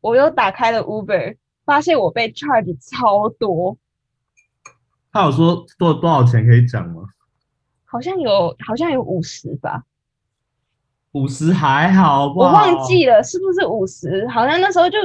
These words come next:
Speaker 1: 有被吓到，我就说我，我昨天不是没事吗？为，为什么我会被 charge？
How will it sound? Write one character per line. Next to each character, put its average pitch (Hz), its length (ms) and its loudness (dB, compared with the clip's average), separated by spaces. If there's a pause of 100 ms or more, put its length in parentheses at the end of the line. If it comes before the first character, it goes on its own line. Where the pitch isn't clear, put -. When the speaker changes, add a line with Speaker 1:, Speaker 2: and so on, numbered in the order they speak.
(180)
Speaker 1:
有 220 200 -4
被 302 180 -2
吓 - 400 -2
到， 277 100 -2
我 233 100 -2
就 302 120 0
说 320 100 0
我， 254 180 0 (440)
我 285 100 0
昨 427 100 2
天 494 160 6
不 381 80 -2
是 453 160 2
没 330 140 2
事 381 240 -6
吗？ 339 100 0
为， 311 60 -4
为 480 400 4
什 339 80 -6
么 254 100 -4
我 247 80 -2
会 427 120 -4
被 453 180 -4
charge？ 359 560 -2